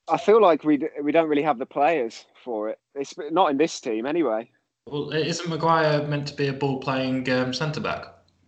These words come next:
Speaker 1: Yeah, and in fairness to Maguire, he can bring it out quite well, but I don't know whether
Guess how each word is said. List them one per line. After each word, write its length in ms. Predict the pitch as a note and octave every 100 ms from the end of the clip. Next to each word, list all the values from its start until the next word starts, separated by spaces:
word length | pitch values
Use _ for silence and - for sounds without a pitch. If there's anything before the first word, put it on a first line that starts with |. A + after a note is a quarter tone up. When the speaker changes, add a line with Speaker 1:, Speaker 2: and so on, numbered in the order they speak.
| _ - - _ _ -
Speaker 1:
Yeah, 320 | A#3 A#3+ F3+
and 80 | E3
in 120 | F3+
fairness 420 | F3+ A3+ G#3+ E3+
to 140 | - E3+
Maguire, 480 | D3 D3+ D3 B2
he 40 | B2+
can 260 | - C3+ C3+
bring 240 | E3 E3+
it 80 | D3
out 280 | C#3 C#3+ -
quite 280 | B2+ A#2+
well, 420 | A#2+ B2+ A2 F2+ G#2
but 120 | B2 - _ -
I 80 | B2+
don't 200 | D3 D3
know 80 |
whether 340 | C3 B2 A#2+